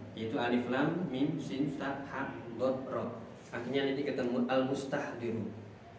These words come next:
Ya, nanti otomatis, oh berarti kosakatanya atau harokat tengahnya kita nemu. Tinggal ini,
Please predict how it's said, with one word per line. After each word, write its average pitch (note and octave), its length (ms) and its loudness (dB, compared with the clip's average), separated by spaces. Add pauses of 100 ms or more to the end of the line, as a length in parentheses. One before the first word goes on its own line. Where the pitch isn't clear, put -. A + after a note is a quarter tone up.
(720)
Ya, A#2 160 2
nanti C#3+ 240 6
otomatis, D#3+ 560 4
oh D#3 160 6
berarti E3 400 8 (400)
kosakatanya C#3+ 880 4
atau C3 320 4
harokat B2+ 480 4
tengahnya C#3+ 400 4
kita C3 320 4
nemu. A2 320 4
Tinggal C#3 320 6
ini, D#3 320 8